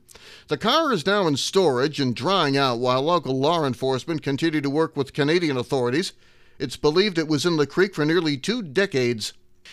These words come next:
Hamilton said he assumes someone made a claim on the vehicle, prompting it to be listed in the insurance company's name.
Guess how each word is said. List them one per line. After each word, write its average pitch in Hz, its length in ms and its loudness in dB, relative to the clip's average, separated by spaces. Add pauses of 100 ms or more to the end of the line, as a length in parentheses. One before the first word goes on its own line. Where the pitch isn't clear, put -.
(140)
Hamilton 175 500 0
said 185 220 0
he 147 100 2
assumes 151 420 0
someone 175 520 0
made 160 180 2
a 135 60 0
claim 208 280 0
on 160 100 0
the 131 100 -2
vehicle, 147 400 0
prompting 175 460 -2
it 160 140 -2
to 160 60 -4
be 143 140 0
listed 180 420 0
in 185 100 0
the 185 120 2
insurance 190 480 0
company's 202 400 0
name. 208 400 2